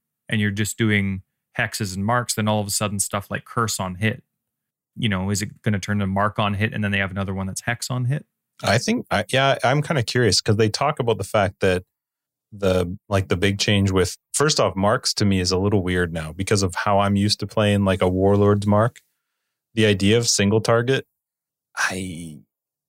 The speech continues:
Speaker 2: I'm not sure I like that. It is really hard. I can't even <laughs> imagine on console, but on P C, if there's a group, it's a little hard to apply a curse to an individual target.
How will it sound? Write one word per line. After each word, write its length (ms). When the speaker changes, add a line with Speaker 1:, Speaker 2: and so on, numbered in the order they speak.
Speaker 2:
I'm 100
not 200
sure 420
I 100
like 260
that. 260
It 140
is 160
really 480
hard. 260
I 80
can't 280
even 200
<laughs> 260
imagine 240
on 140
console, 480
but 160
on 140
P 200
C, 400
if 120
there's 120
a 60
group, 460
it's 340
a 60
little 260
hard 360
to 120
apply 320
a 80
curse 400
to 140
an 180
individual 760
target. 560